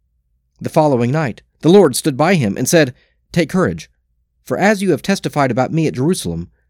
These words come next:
so you must also bear witness at Rome."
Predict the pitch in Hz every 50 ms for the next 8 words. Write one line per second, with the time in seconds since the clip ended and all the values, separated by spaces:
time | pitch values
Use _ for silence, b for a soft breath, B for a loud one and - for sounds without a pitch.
0 | _ _ _ _ _ _ _ _ - - - 214 196 143 120 131 139 147 147 -
1 | - - - 165 180 190 - 139 117 110 - - 147 139 127 139 180 - - 107
2 | 98 - - - - _ _ _ _ 120 - - 143 156 135 92 82 80